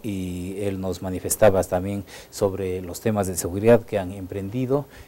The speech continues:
Y ahora con el mayor Yepes vamos también a continuar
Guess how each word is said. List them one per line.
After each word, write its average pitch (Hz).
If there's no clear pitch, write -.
Y 107
ahora 110
con 98
el 101
mayor 104
Yepes 104
vamos 92
también 98
a -
continuar 104